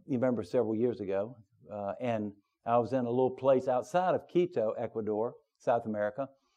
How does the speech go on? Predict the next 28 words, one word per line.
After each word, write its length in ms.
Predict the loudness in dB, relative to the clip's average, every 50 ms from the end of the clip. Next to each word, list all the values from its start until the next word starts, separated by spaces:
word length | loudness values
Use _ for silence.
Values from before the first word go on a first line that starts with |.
| _ _ -4
It's 160 | -4 -4 0
called, 320 | 4 6 6 6 6 4
happens 260 | 4 2 4 2 0 0
to 60 | 0
be 100 | 0 0
called 340 | 2 2 4 4 4 4 2
San 240 | -2 -4 -2 -2 -2
Antonio. 520 | -2 0 0 0 2 2 2 0 0 -2 -8 _ _ _ _ _ _ _
You 80 | -6 -4
remember 300 | -2 0 0 2 0 2
me 140 | 2 0
talking 380 | 2 4 4 4 4 4 0 -2
to 80 | 0 0
you 80 | 0
about 260 | 2 2 2 2 0
it. 80 | 0 -4
They 100 | -6 -8
feed 260 | -2 0 0 0 0
the 60 | -2
kids 300 | -2 0 0 0 2 2
out 220 | 0 -2 -2 0 -2
there 160 | -2 -2 -2
because 280 | -2 -4 -4 -6 -6 -6
it's 120 | -8 -8
a 60 | -8
very 380 | -8 -2 -2 0 0 2 2 2
impo-, 480 | 2 0 0 0 0 0 2 0 -2
impoverished 600 | -4 -6 -4 -2 0 0 0 0 0 -2 -4 -4